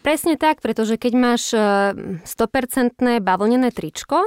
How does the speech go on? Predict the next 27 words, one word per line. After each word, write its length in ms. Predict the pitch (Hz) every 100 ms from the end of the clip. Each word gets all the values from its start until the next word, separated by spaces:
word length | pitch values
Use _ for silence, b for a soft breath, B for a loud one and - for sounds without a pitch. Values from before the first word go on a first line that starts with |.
| 466
to 80 | -
sa 120 | 190
dá 160 | 202 190
veľmi 240 | 175 180
pekne 320 | 185 190 - 214
zrecyklovať, 760 | 160 160 156 - 208 208 226
dokonca 420 | 180 175 190 196 196
bavlna 440 | 160 165 196 202
tým, 160 | 196 185
že 160 | 190
je 60 | 180
to 100 | 180
prírodné 600 | - 175 185 185 190 180
vlákno, 560 | 160 160 156 - 202
tak 280 | 202 185 170
sa 120 | -
vie 560 | 180 170 170 175 175 175
aj 400 | - 160 160 165
rozložiť 460 | 170 165 185 180 -
v 80 | -
prírode 520 | 170 170 180 180 190
alebo 320 | 180 170 165
povedzme 320 | 165 170 165
v 120 | 170
nejakom 240 | 165 - 180
technickom 520 | 170 - 185 - 190
komposte, 600 | 175 170 180 - -